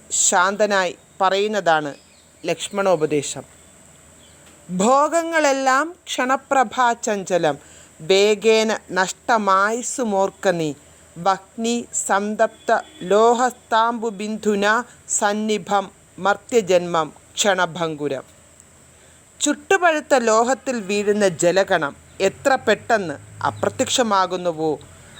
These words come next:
അതുപോലെ പെട്ടെന്ന് തീരുന്നതാണ് മനുഷ്യജന്മവും. ജീവിതത്തിൻ്റെയും ധനത്തിൻ്റെയും നശ്വരതയെക്കുറിച്ച് പറഞ്ഞ ശേഷം അദ്ദേഹം അനുജനെ കോപത്തിൻ്റെ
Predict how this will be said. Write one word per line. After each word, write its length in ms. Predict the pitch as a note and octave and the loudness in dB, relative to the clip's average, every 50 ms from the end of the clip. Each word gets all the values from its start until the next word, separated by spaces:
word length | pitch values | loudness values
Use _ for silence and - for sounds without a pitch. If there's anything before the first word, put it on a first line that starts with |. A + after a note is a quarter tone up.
| - - - | -8 -4 -2
അതുപോലെ 720 | G3+ G#3 G3+ A#3+ G#3+ A3+ C4 B3+ B3 A3+ A3 G3+ F3+ - - - - - - - - C4+ | -2 0 0 -2 0 2 2 4 4 2 2 -2 -2 -6 -12 -20 -20 -20 -20 -4 0 2
പെട്ടെന്ന് 460 | C4 - - - F4 E4 D#4 D4+ D4 | 2 2 2 2 2 2 2 0 -2
തീരുന്നതാണ് 840 | A3+ - A3+ G#3 G#3+ G#3+ A3+ A#3 A3 G3+ F#3 F#3 E3+ E3 D#3 C3+ - - - - - | -2 -4 -4 -2 -2 0 0 2 2 2 4 2 2 2 0 -6 -12 -14 -20 -18 -14
മനുഷ്യജന്മവും. 960 | E3 E3+ F#3 G3 G3 G#3+ A3 - - A#3+ G3 D#3 D#3+ C#3+ C3+ C#3 C#3 B2 G#2+ - - - - - - - - - - - - C#3+ C#3 B2+ | -8 -4 -2 0 0 0 0 0 0 0 0 0 -2 -4 -4 -6 -12 -14 -16 -18 -20 -20 -20 -20 -20 -20 -20 -20 -20 -20 -20 -18 -8 -4
ജീവിതത്തിൻ്റെയും 1080 | - - A3+ A#3+ B3+ B3 A#3+ C4 C4 B3 B3+ B3+ A#3+ A3+ G#3 A3 G#3+ G#3+ G#3 G#3 G#3 - - - - F3 F3 | -2 0 2 2 2 2 2 2 2 2 0 -2 -4 -2 0 2 2 2 0 -2 -4 -8 -14 -18 -16 -10 -6
ധനത്തിൻ്റെയും 1000 | - - A#3 A#3+ C4 C#4 C#4+ - C#4+ C4+ B3 A3 A3 G#3 G3+ G3+ F#3 F3+ - - - - - - - | -2 -2 0 0 0 0 -2 -2 -2 -2 0 2 4 4 6 6 4 2 -2 -4 -12 -20 -20 -14 -6
നശ്വരതയെക്കുറിച്ച് 960 | E3+ F3+ F#3 F3+ - - C4+ B3 B3 A3 A#3+ A#3 A3 G#3+ - G3+ F#3+ F3 - E3+ E3+ - | -2 0 0 0 2 2 2 2 2 4 2 2 2 2 0 -2 -4 -2 -2 -4 -2 0
പറഞ്ഞ 300 | F#3+ F3 F3 F3+ G3 G3+ | 0 0 0 0 -2 -4
ശേഷം 480 | F#3 - - F#3 F3 - - F#3 D3+ - - - - - - - - - | -6 -4 -4 -6 -6 -4 -2 -2 -2 -4 -6 -16 -20 -20 -20 -20 -8 -4
അദ്ദേഹം 600 | - F3+ E3+ D#3+ G#3 G3+ F#3+ E3+ F#3 E3+ D3+ - _ _ _ - | -2 -2 0 2 2 2 4 2 0 -2 -2 -6 _ _ _ -2
അനുജനെ 580 | F3 F#3 G3 G3+ F3+ G#3 G3+ G3+ G3+ G3+ G#3 - - - - - - - _ - | 0 0 0 0 0 0 0 0 0 -4 -8 -10 -16 -20 -20 -20 -20 -20 _ -6
കോപത്തിൻ്റെ 800 | - A#3 A#3 B3 C4 A#3 C#4 C#4+ C#4+ C#4 C4 A#3 A3 G3+ G3 F3 | 0 4 4 4 4 4 2 0 0 0 -2 0 2 2 2 0